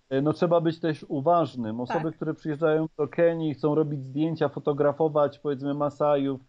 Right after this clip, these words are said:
Speaker 1: czy kogokolwiek
Speaker 2: Tak.
Speaker 1: na ulicy, mogą spotkać się naprawdę z osobami bardzo agresywnymi, bo,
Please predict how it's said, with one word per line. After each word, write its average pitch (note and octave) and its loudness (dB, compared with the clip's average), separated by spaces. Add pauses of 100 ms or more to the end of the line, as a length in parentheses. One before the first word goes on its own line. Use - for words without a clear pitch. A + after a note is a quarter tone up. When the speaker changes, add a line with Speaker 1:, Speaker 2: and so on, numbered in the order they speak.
(380)
Speaker 1:
czy E3+ -8
kogokolwiek F3+ 0
Speaker 2:
Tak. - 0
Speaker 1:
na C#3 0
ulicy, D3 -2 (340)
mogą F#3 4
spotkać E3+ -2
się D#3+ -4
naprawdę D#3 0
z C3 -10
osobami D3+ -2
bardzo D3+ 0
agresywnymi, C#3+ -2
bo, C3+ 2